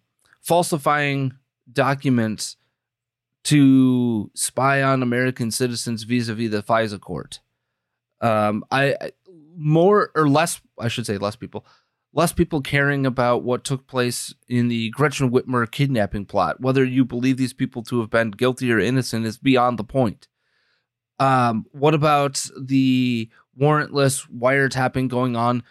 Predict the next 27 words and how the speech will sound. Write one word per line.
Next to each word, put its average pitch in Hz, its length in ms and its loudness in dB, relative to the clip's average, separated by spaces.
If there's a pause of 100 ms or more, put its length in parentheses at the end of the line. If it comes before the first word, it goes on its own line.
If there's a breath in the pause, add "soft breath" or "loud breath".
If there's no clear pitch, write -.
(120 soft breath)
throughout 127 340 2
this 123 160 -6
entire 120 340 -4
country? 113 400 -6 (220 loud breath)
What 170 160 2
about 175 400 0
the 127 320 2
N 120 160 2
S 123 220 -2
A, 117 400 -4
the 104 160 -8
C 135 340 2
I 117 200 2
A, 123 260 0
the 117 240 -4
F 120 220 -2
B 113 180 -4
I 123 340 2 (400 soft breath)
just 156 300 0
using 135 720 2
private 151 440 -2
companies 131 560 0
to - 300 0
end 151 300 -2
round 135 460 2 (240 loud breath)
their 143 360 2
constitutional 143 1160 0